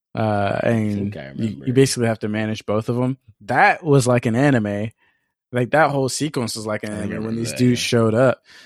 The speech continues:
Speaker 1: He's, they're trying to take Aerith or whatever they're doing. Um, I was like, "God damn, this is practically an anime already." So if that was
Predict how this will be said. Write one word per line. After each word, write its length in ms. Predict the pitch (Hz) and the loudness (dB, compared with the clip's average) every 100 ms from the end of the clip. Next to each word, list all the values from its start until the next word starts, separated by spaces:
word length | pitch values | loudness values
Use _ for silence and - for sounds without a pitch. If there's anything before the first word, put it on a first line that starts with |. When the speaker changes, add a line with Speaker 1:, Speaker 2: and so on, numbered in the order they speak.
| _ _ - | _ _ -10
Speaker 1:
He's, 300 | 110 107 - - | -6 -6 -8 -4
they're 120 | 117 | -4
trying 260 | - 113 104 | -2 -2 -2
to 20 | |
take 200 | - 107 | -4 -4
Aerith 420 | 104 110 104 - | -2 0 -2 -2
or 80 | 98 | -2
whatever 320 | 98 104 101 | 0 0 0
they're 120 | 98 | -2
doing. 380 | 95 98 95 98 _ _ _ _ _ - | 0 -2 -2 -6 _ _ _ _ _ -2
Um, 480 | 55 53 53 - - _ _ _ _ _ _ _ | 0 0 -2 -10 -18 _ _ _ _ _ _ _
I 120 | - | 0
was 120 | 247 143 | 2 2
like, 280 | 101 98 _ _ _ - | -2 -4 _ _ _ 2
"God 360 | 359 180 - - | 4 4 0 0
damn, 280 | 302 220 147 | 2 2 0
this 160 | 294 | -4
is 60 | 226 | -4
practically 480 | - - - 185 180 | 0 0 2 2 2
an 60 | |
anime 280 | 180 185 180 | 2 0 0
already." 400 | 175 160 185 151 | 4 4 4 2
So 320 | - 127 117 - | 2 2 2 2
if 120 | 127 | 2
that 200 | 135 139 | 6 6
was 380 | 127 113 - - | 6 2 -2 -12